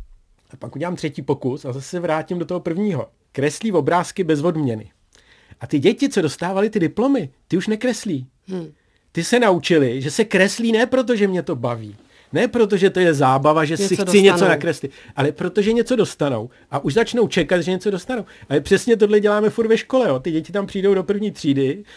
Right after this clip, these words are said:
Speaker 1: oni něco udělají a dostanou hvězdičku. No, to těm dětem vlastně vysvětluju, že to učení je něco jako,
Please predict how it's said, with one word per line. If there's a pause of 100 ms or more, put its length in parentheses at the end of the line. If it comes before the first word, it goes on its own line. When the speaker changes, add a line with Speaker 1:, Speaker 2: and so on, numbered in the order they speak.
(160)
Speaker 1:
oni
něco
udělají
a
dostanou
hvězdičku. (480)
No, (180)
to
těm
dětem
vlastně
vysvětluju,
že
to
učení (300)
je
něco
jako,